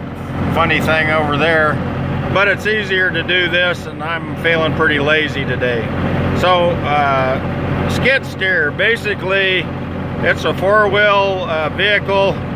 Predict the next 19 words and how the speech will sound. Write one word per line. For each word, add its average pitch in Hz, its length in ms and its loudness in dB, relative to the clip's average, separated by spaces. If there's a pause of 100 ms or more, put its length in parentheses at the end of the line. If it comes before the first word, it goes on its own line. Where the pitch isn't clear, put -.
(380)
that, 143 400 2
uh, 131 480 4 (480)
if - 80 -2
you 156 100 0
can 151 200 -2
see 180 320 2
here, 165 360 4
it 147 100 -2
has, 151 420 2
uh, 131 320 4 (680)
two 202 240 4
handles 190 720 0 (220)
that 156 160 2
you 147 220 2
steer 190 380 0
it 165 100 0
with, 175 260 2
and 156 160 -4
they, 180 300 2